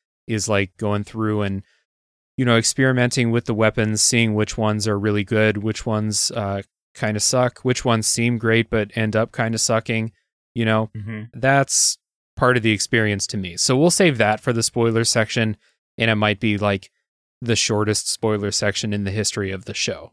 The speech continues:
Speaker 1: but we'll see.
Speaker 2: Right.
Speaker 1: We may have a lot of lore about roast chicken to talk about.
Speaker 2: <laughs>
Speaker 1: So, yeah, let's, uh, let's get started with, um, our kinda some opening thoughts about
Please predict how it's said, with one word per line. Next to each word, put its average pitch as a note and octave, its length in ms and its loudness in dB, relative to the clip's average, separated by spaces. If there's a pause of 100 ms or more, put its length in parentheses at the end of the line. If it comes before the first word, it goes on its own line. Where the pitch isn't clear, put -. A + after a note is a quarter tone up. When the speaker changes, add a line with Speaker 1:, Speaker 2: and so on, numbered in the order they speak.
Speaker 1:
but C3+ 120 2
we'll E3+ 160 4
see. - 260 -4 (260)
Speaker 2:
Right. A#2+ 280 -2
Speaker 1:
We C#3 80 6
may D3 140 4
have D3+ 120 4
a C#3 40 4
lot C3 140 4
of G#2+ 120 -2
lore A2+ 260 2
about G2+ 300 0
roast G#2 260 -2
chicken G#2 380 -6
to - 120 -10
talk F#2+ 280 -10
about. F2+ 300 -18 (500)
Speaker 2:
<laughs> - 580 0 (1040)
Speaker 1:
So, A#2+ 440 2 (260)
yeah, F#3+ 340 2
let's, E3 280 2
uh, G#3 140 4
let's - 300 0 (200)
get G3 160 2
started E3 380 4
with, E3 420 0
um, B2 420 0
our C3 520 2 (600)
kinda E3 180 2
some C#3 300 0 (260)
opening D#3 380 2
thoughts C#3 540 0
about B2 480 2